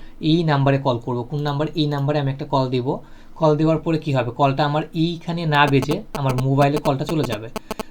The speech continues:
তো এটা কিভাবে হয় আমরা আজকে এই ভিডিওটাতেই এটা চেক করব। আমি মোবাইলে একটা পপআপ দেখতে পাচ্ছি, আমি যদি পপআপে ক্লিক করি, দেখুন আমার মোবাইলে কিন্তু কি এই পাশের নাম্বার থেকে, আহ, কল চলে আসছে। কোথায়? মোবাইলে কল চলে আসছে। আচ্ছা, এটা কিভাবে পসিবল হলো কোনো হার্ডওয়্যার বা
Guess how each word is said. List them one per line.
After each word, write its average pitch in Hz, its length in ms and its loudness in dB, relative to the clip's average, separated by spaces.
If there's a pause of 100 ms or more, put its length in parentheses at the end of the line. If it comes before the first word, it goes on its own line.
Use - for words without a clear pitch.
(100)
তো 139 120 -2
এটা 139 180 0
কিভাবে 170 380 0
হয় 170 160 0
আমরা 147 260 2
আজকে 135 300 -2
এই 147 80 4
ভিডিওটাতেই 151 760 -2 (220)
এটা 135 340 -4 (120)
চেক 143 160 -6
করব। 117 300 -10 (340)
আমি 143 140 -2
মোবাইলে 147 340 2
একটা 147 200 -4
পপআপ 143 260 -2
দেখতে 143 260 -2
পাচ্ছি, 139 340 -4
আমি 143 160 -4
যদি 139 120 -4
পপআপে 139 360 -6
ক্লিক 151 220 -4
করি, 135 200 -2
দেখুন 135 240 -4
আমার 135 200 -2
মোবাইলে 135 320 0
কিন্তু 143 280 -4
কি 131 200 -6 (360)
এই 156 120 0
পাশের 151 300 -2
নাম্বার 139 360 2
থেকে, 180 320 -2
আহ, 135 800 -4 (380)
কল 151 180 4
চলে 151 220 2
আসছে। 127 240 2
কোথায়? 147 300 -4
মোবাইলে 143 400 6
কল 135 200 0
চলে 113 260 -6
আসছে। 107 320 -8 (300)
আচ্ছা, 151 160 -8
এটা 151 220 -2
কিভাবে 196 360 2
পসিবল 160 500 0
হলো 139 200 2
কোনো 143 200 -4
হার্ডওয়্যার 135 440 4
বা 131 260 2